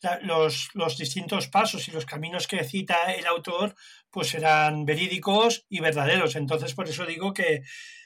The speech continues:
como en una mochila, un li-, este libro no ocupa mucho lugar, pues decir, por curiosidad, "Mira, pues he pasado por el camino que hizo Gadea cuando fue a buscar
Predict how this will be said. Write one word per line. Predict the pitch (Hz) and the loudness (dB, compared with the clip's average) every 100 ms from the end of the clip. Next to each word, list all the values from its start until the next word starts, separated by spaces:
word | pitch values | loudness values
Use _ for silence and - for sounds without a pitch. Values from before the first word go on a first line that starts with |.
| _ - | _ -8
como | 185 165 165 160 | 0 4 6 6
en | 170 - 180 | 4 2 0
una | 180 185 | 2 2
mochila, | 175 220 196 | 2 0 2
un | 156 | 2
li-, | 165 202 | 2 -2
este | 185 - 185 | -2 -2 -2
libro | 185 165 | 0 2
no | 156 | 2
ocupa | 156 170 | 0 0
mucho | 165 151 175 | 0 -2 -6
lugar, | 170 175 180 196 - - - | 0 6 6 6 2 -20 -8
pues | 180 165 | -2 2
decir, | 160 190 165 | 2 2 0
por | 131 156 | -2 -2
curiosidad, | 135 156 160 - 180 180 165 | -2 -2 -2 0 4 4 4
"Mira, | 240 | 0
pues | 208 147 | 0 0
he | 202 | 0
pasado | 220 226 240 262 | 0 2 2 2
por | - 185 175 175 175 | 2 2 6 4 2
el | |
camino | - 170 185 202 | -4 -4 0 -2
que | 202 190 185 175 - - - _ | 0 -2 0 0 -2 -6 -20 _
hizo | 196 - 190 185 185 | -6 -2 0 2 4
Gadea | 185 185 202 220 214 | 4 4 4 4 4
cuando | 196 175 165 | 2 0 -2
fue | 175 | 0
a | 170 | -2
buscar | 175 - 170 160 156 156 151 | -4 -2 4 8 10 10 8